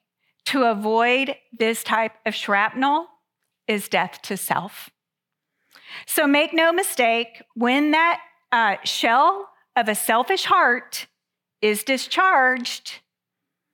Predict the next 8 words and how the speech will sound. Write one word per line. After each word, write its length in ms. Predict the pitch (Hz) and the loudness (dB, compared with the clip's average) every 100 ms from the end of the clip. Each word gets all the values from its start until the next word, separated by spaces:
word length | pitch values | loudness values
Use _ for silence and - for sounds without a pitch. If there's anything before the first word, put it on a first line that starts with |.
| _ _ _ _ - | _ _ _ _ -4
there 280 | 220 220 | 0 0
will 280 | 220 226 214 | 0 0 -2
be 160 | 214 220 | -2 -4
shrapnel. 720 | - 214 202 - - - 196 - _ _ _ _ _ | -4 -2 -2 -2 -6 -8 -8 -12 _ _ _ _ _
Sin 680 | - - - 233 226 247 277 - - | -12 -6 -2 0 2 0 -2 -6 -2
always 600 | 208 202 226 226 220 - _ | 2 2 0 -2 -6 -12 _
has 420 | - 185 170 175 208 - _ | -6 -2 0 0 -4 -14 _
shrapnel. 800 | - - 190 185 - 196 - 208 | -14 -4 0 0 -2 -6 -6 -10